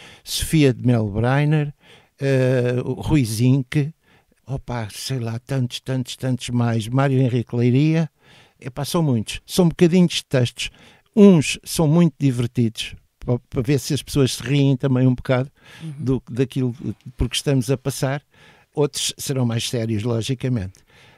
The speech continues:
Speaker 1: Mas pronto, e, e, e chama-se Acordai,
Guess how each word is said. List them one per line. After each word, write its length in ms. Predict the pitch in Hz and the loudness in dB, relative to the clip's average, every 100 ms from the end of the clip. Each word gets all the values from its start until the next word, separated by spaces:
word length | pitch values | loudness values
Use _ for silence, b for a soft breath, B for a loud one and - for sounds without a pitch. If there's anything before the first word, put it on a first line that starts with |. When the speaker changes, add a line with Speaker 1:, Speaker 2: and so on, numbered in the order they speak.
| b - | b -2
Speaker 1:
Mas 220 | 143 147 | 0 0
pronto, 420 | - 160 185 - | 0 -2 -2 -2
e, 40 | 156 139 | -4 -2
e, 840 | 139 123 131 127 127 123 120 117 | 0 0 -2 -2 -2 -2 -4 -6
e 40 | b b b - | b b b -10
chama-se 480 | - 156 139 - - - | 0 2 2 0 -4 -2
Acordai, 760 | 160 160 131 117 110 113 131 | 0 0 0 0 -2 -2 -4